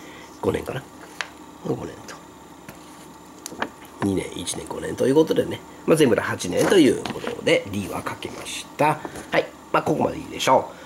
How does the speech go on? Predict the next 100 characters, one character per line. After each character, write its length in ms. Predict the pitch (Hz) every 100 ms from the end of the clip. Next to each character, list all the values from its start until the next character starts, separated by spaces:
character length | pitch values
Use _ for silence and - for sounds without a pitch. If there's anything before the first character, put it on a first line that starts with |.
| -
う。 20 | 135
問 180 | 170
題、 140 | 175 170
こ 100 | 165
こ 60 |
か 80 | -
ら 60 | 127
で 100 | 87
す 80 | 156
よ 80 |
ね。 160 | 220 311 - - - -
は 100 | -
い。 140 | 160 - - - -
ひ 120 | -
と 100 | 415
ま 100 | 370
ず 140 | 196
ね、 200 | 220 247 -
あ 100 | 196
の、 160 | 196 - -
<clears throat> 160 | - -
今 100 | 254
回、 140 | -
ま 80 | -
あ、 20 |
火 140 | - 208
災 240 | 254 247
の 100 | 247
ね、 140 | 247 254
話 280 | - 175 135
が 60 |
あ 40 | 107
り 60 |
ま 100 | 95
し 80 | 92
た 80 | 92
け 80 | -
ど、 160 | - -
ね、 140 | - - -
と 80 | 247
り 60 |
あ 20 | 190
え 20 |
ず 60 |
一 40 | 131
回 140 | 110
そ 80 | 110
れ 60 | 87
を 20 |
置 80 | 87
い 20 |
と 120 | -
い 40 | 87
て、 200 | - - - - - - - -
え 100 | 113
ー、 40 |
三 280 | - 214 175
台 160 | -
の 80 | -
ね、 140 | - 120
ま 100 | 110
と 100 | 147
め 100 | 151
た 100 | 156
や 80 | 147
つ 80 | 147
を 40 |
ち 100 | 131
ょ 40 | -
っ 20 |
と 80 | 87
一 60 |
回 180 | 85 85
書 60 | 98
い 60 |
ち 80 | -
ゃ 40 | 78
い 20 |
ま 60 |
し 60 | 87
ょ 100 | - - - -
う。 20 |
ね。 120 | 127 - - -
で、 80 | -
そ 100 | 202
う 40 | 233
し 120 | 247
ま 80 | 240
す 80 |
と 80 | -
ね、 180 | 139 151
え 120 | -
ー、 40 | 117
開 280 | - 127 127
始 180 | -
し 120 | 117 -
た 120 | 104
の 120 | 90
が、 260 | 175 190
あ 60 | -